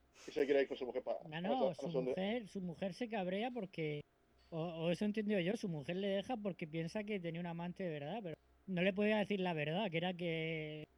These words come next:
Speaker 2: el meteorito se iba a estrellar contra la Tierra. Entonces
Speaker 1: Yo creo que la, yo creo que la ma-, que la mujer está, está en el barco, creo yo.
Speaker 2: No,
Speaker 1: Sí.
Speaker 2: la mujer. Ah, no, estaba, pero es lo que, lo que han dicho. Por, por,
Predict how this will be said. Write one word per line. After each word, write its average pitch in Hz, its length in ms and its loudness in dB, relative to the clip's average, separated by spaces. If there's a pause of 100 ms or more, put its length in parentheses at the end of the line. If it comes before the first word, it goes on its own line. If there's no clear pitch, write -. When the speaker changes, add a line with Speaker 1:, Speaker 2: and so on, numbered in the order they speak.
(480)
Speaker 2:
el 165 300 -6
meteorito 175 540 2
se 175 100 -2
iba 175 100 2
a - 20 0
estrellar 165 280 -2
contra 160 220 -6
la 139 60 -6
Tierra. 180 280 -4 (1500)
Entonces 160 500 -4
Speaker 1:
Yo 185 100 6
creo 113 160 6
que 123 80 8
la, 123 100 6 (300)
yo 120 240 6
creo 117 160 12
que 120 60 12
la 117 80 8
ma-, 120 240 6
que - 80 -8
la 117 60 6
mujer 117 180 6
está, 151 140 6
está 165 340 2
en 117 60 8
el 113 60 4
barco, 117 280 4
creo 117 140 4
yo. 139 260 4 (160)
Speaker 2:
No, 151 400 -4
Speaker 1:
Sí. 175 60 -2
Speaker 2:
la 160 120 -4
mujer. 214 680 0 (680)
Ah, 226 120 4
no, 233 240 6
estaba, 214 400 2
pero 180 420 0 (360)
es 208 140 -2
lo 233 140 2
que, 208 200 2
lo 196 280 4
que 196 60 2
han 170 100 2
dicho. 180 360 0 (100)
Por, 165 220 2
por, 160 340 2